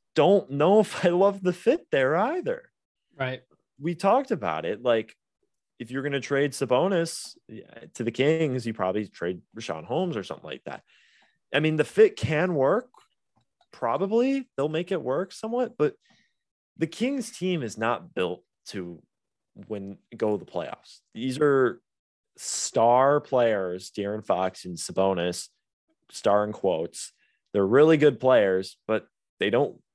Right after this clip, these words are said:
Speaker 1: win you a playoff series. They get you in a playing game, maybe, but that doesn't get you anywhere. Um,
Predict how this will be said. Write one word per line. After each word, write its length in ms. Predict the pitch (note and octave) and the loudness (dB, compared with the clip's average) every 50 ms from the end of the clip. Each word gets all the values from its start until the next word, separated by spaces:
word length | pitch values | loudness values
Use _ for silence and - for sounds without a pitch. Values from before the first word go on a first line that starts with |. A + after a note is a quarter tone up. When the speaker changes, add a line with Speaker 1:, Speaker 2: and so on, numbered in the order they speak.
| - - - | -20 -12 -6
Speaker 1:
win 220 | G#2+ G#2+ A2 A2 | -4 -4 -4 -2
you 180 | G2+ F#2+ F#2 F2+ | -2 0 0 0
a 60 | E2+ | 0
playoff 400 | - F#2 E2+ E2+ D#2 C#2+ D2 - | 0 0 0 0 0 -2 -4 -6
series. 420 | - - - - - - - - - | -10 -10 -10 -10 -12 -14 -14 -12 -6
They 100 | - F#2 | -4 0
get 180 | - A2 A2+ E2+ | 2 2 2 2
you 140 | A2 A#2+ A#2 | 0 -2 -2
in 60 | G#2+ | -2
a 60 | G2 | -4
playing 420 | - - G#2 G#2 A#2 A#2+ A2+ G#2 | -2 -2 0 0 0 0 -2 -4
game, 260 | F#2+ F#2 F2+ F2 E2+ E2 | -6 -6 -6 -8 -8 -6
maybe, 460 | F2 F#2 G2+ A2+ - D2+ D2 F2 F2 | -4 -2 -2 -2 -4 -8 -12 -12 -10
but 140 | - F2 - | -10 -8 -6
that 140 | F2 E2+ E2+ | -6 -6 -4
doesn't 300 | - G2 F2+ G2 F2 D2+ - | -6 -6 -6 -8 -10 -8 -6
get 180 | G2 G2 D2+ | -6 -6 -6
you 140 | F#2 F#2 E2 | -6 -8 -8
anywhere. 520 | - - C#2 - G1+ - - - - - _ _ _ _ _ _ _ _ _ - | -10 -10 -12 -14 -16 -16 -18 -20 -20 -20 _ _ _ _ _ _ _ _ _ -12
Um, 360 | - E2+ E2+ F2 E2+ E2+ - | -8 -6 -6 -6 -6 -8 -12